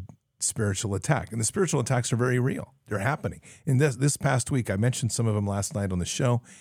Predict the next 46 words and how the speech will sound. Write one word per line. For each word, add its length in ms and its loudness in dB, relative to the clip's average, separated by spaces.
It's 160 -4
amazing 560 2
the 80 2
number 320 2
of 80 0
reports 460 0
of 80 -4
people 280 -2
that 80 0
have 100 2
been 100 -4
absolutely 480 -2
derailed 500 -2
this 180 -6
week 260 -14
or 160 2
attempted 480 2
to 60 -2
derailment, 600 -2
and 160 4
they're 120 2
intense 460 0
attacks. 600 -8
So 240 0
this, 320 0
this 260 -2
is 100 0
all 140 2
happening 560 2
all 140 0
at 80 -4
once, 360 2
and 80 0
it's 140 -2
all 140 2
coming 580 2
at 140 0
once 320 0
because 360 -2
this 220 0
is 140 -4
how 320 -2
literally 340 4
humanity 580 2
is 120 0
harvested 640 -2